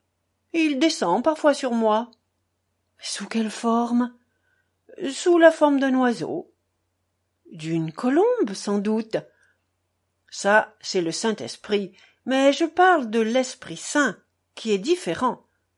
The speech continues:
Il peut descendre sous la forme d'un autre oiseau, une hirondelle ou un chardonneret,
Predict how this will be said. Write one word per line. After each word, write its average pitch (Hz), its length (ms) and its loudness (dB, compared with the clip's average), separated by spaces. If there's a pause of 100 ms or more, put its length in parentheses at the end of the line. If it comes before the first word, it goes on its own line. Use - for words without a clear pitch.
Il 214 180 -4
peut 220 120 -2
descendre 214 500 -2
sous 226 140 -6
la 190 120 2
forme 226 340 -2
d'un 196 200 -2
autre 240 260 -6
oiseau, 294 480 0 (540)
une 170 180 -2
hirondelle 190 640 2
ou 156 120 -6
un 147 80 -6
chardonneret, 180 840 -2